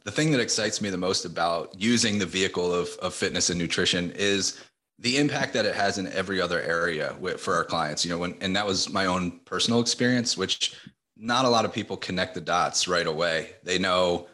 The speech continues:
"Okay, I wanna get healthy, I wanna get fit, I wanna look better." There's always some kind of underlying discomfort there. Uh, you know, I always say, like,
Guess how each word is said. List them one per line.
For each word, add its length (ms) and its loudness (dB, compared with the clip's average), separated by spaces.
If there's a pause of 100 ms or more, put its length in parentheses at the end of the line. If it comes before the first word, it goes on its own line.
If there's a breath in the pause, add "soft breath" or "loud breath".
"Okay, 140 0
I 40 2
wanna 200 2
get 140 2
healthy, 280 2
I 40 2
wanna 180 0
get 160 -4
fit, 200 0
I 60 0
wanna 160 0
look 260 -2
better." 300 0
There's 180 -4
always 220 2
some 300 0
kind 220 -2
of 100 -4
underlying 680 -2
discomfort 680 -2
there. 380 0 (300 loud breath)
Uh, 280 0
you 120 -2
know, 40 2
I 40 2
always 240 2
say, 180 2
like, 240 -4